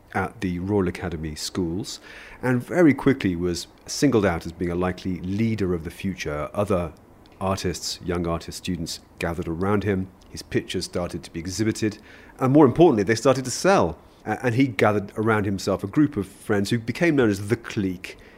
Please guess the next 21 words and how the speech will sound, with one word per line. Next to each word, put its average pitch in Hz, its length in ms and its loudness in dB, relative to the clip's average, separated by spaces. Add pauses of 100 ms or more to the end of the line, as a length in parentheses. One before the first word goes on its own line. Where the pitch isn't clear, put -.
(280)
which 127 220 -4
is 151 80 0
essentially 143 420 0
just 98 180 -4
meaning, 90 340 -2
you 95 60 -2
know, 82 120 -4
they 92 120 0
were 85 140 -2
a - 120 -8
gang. 73 460 -8 (460)
One 135 280 8
of 147 140 8
the 110 100 6
things 104 300 2
that 90 80 -4
followed 117 440 4
from 87 240 -4
Dadd's, 87 680 0
uh, 85 300 0
great 87 260 -2